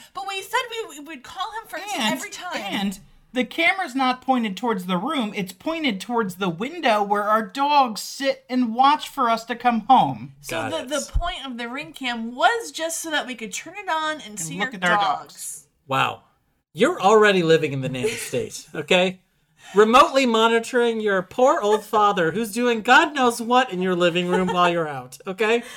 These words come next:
Speaker 3: Who knows what kind of YouTube videos he's watching when you're
Speaker 2: I,
Speaker 3: not
Speaker 2: we
Speaker 3: around?
Speaker 2: need to make sure
Speaker 1: Oh.
Speaker 2: that our dogs are not getting up to anything that they shouldn't be while we, we are in another state.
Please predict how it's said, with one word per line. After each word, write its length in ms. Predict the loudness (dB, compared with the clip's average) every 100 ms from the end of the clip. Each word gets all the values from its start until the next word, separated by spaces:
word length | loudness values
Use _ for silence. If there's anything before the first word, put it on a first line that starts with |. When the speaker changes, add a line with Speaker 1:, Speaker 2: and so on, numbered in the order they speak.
| -20 -18 -20 _ _ _ _ _ _ _ _ _ _ -20 -20 0
Speaker 3:
Who 160 | 6 8
knows 240 | 10 8
what 100 | 4
kind 160 | 2 2
of 60 | 2
YouTube 400 | 0 0 -2 0
videos 380 | 0 2 0 0
he's 180 | -4 0
watching 360 | 0 0 -4
when 120 | -4
you're 100 | -4 -2
Speaker 2:
I, 20 |
Speaker 3:
not 180 | -4 -4
Speaker 2:
we 80 | -4
Speaker 3:
around? 180 | -6
Speaker 2:
need 80 | -8
to 100 | -12
make 160 | -10 -4
sure 200 | -2 0
Speaker 1:
Oh. 60 | -2
Speaker 2:
that 160 | -2 -2
our 220 | -4 -6
dogs 600 | -4 2 4 4 0 -10
are 220 | -12 -10
not 440 | -6 0 0 -2 -6
getting 300 | -6 -4 -6
up 280 | -8 -14 -6
to 240 | -6 -4
anything 440 | -4 -2 -2 -4 -2
that 180 | 0
they 120 | 0 -2
shouldn't 320 | 0 0 0
be 140 | -2
while 420 | -2 -2 0 0 0
we, 240 | -2 -2
we 280 | -4 -4 0
are 120 | 2
in 100 | 2
another 300 | 2 0 -2
state. 380 | -6 -12 -16 _